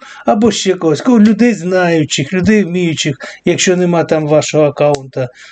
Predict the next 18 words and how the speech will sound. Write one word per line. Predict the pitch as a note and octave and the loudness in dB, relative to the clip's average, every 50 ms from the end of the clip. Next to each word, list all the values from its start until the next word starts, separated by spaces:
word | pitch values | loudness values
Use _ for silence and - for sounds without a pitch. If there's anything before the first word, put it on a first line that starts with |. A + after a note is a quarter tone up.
| - - | -20 -12
щоб | - - A3 G#3+ G3+ G3+ | -4 -2 0 0 2 2
вас | A#3 G#3+ - | 2 0 0
підписали, | - - F#3 C3+ - - D#3 C#3 - - C#3 C3 B2+ C3 B2 | -2 -6 -10 -10 -6 -4 -4 -4 0 0 0 2 2 0 0
щоб | A#2+ - F#3+ F3+ F#3 | 0 -2 -2 -2 0
вас | G3 G#3 F#3+ D#3+ | 2 0 0 0
завели. | C#3+ D#3 D3+ C#3 C3+ C3 B2 A#2+ A#2 | -2 -2 -2 0 0 0 0 -2 -2
Зробіть | A#2 - A#3 A#3 D#3+ C3 B2 A2+ - | 0 0 0 0 0 -4 -8 -8 -10
це. | - - - - - - - - - - - - | -14 -16 -16 -18 -18 -20 -20 -20 -20 -14 -6 -2
Зробіть, | F3 G#3+ A3 G#3 A3 F#3+ C3+ | 0 0 0 0 -2 -4 -4
будь | C3 C#3 C3 B2 | -4 -6 -4 0
ласка, | C3+ C3 A#2+ A#2+ - - - - | 0 0 0 0 -4 -8 -4 0
і | B3 A#3 | 0 2
розповсюджуйте, | G#3 G3 G3 - - F#3+ F3 F3+ - - A3+ G#3 G3 D#3+ D#3 C#3+ D3 D3+ C#3 | 2 2 0 -2 -2 -2 -2 -2 2 2 2 2 2 0 -2 -2 0 0 0
діліться, | B2+ B2+ E3 F#3 G3+ G#3 G3 F#3+ - - - B2+ - _ | 0 2 2 4 4 4 2 0 -2 -6 -6 -6 -6 _
пишіть, | - F#3+ G3 - - - G3+ F3+ - - - - - - - - - - - - | -2 0 0 0 0 0 0 -2 -4 -8 -18 -20 -20 -18 -16 -18 -18 -14 -6 -2
е, | D#3 D#3 D#3 D#3 D#3 D#3 D3 | 0 2 2 4 2 2 0
свої | - - C#3+ D#3 F3+ F#3+ F3+ E3 | -2 0 0 2 2 2 0 0
думки. | C#3 D#3+ E3+ E3 C#3+ - - G#3 G#3 G3 - | 0 0 0 0 0 0 0 0 0 0 -4